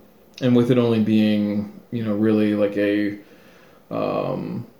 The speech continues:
you know, a twenty-eight day process, so you've got a little bit of time there, and you can even shorten that up, like we said, and, and doing that last step closer to the seeding date and be okay. So, but yeah, so this, if you're, if you're gonna go the other route and go the solarizing route, um,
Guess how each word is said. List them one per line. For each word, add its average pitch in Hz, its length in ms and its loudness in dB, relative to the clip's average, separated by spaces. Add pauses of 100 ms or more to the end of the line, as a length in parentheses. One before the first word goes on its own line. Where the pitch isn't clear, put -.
(680)
you 139 160 -2
know, 107 160 0
a - 40 0
twenty-eight 113 560 2
day 110 160 2
process, 104 580 -2
so 107 80 -4
you've 107 180 -2
got 104 120 2
a 101 40 4
little 104 180 -2
bit 104 80 -2
of 92 120 -6
time 107 260 -2
there, 101 100 -2
and 104 100 -4
you 117 100 -2
can 113 160 -4
even 107 180 -2
shorten 101 280 -4
that 101 120 -2
up, 101 180 0
like 92 160 -6
we 95 80 -6
said, 98 300 -4
and, 90 260 -8
and 98 400 -6
doing 104 220 0
that 87 160 -4
last 98 260 -4
step 101 260 -2
closer 101 320 -6
to 90 60 -8
the 90 80 -12
seeding 87 340 -8
date 82 240 -8
and 110 100 -10
be - 120 -4
okay. - 400 -6 (200)
So, 101 360 -10 (1120)
but 120 100 2
yeah, 123 160 4
so - 160 0
this, 110 240 -4
if 123 260 2
you're, 127 200 2
if 127 160 0
you're 139 80 4
gonna 156 200 4
go 143 140 4
the 123 140 6
other 127 140 6
route 123 160 4
and 113 100 -2
go 113 100 4
the 113 80 0
solarizing 110 640 2
route, 110 420 0
um, 98 540 -6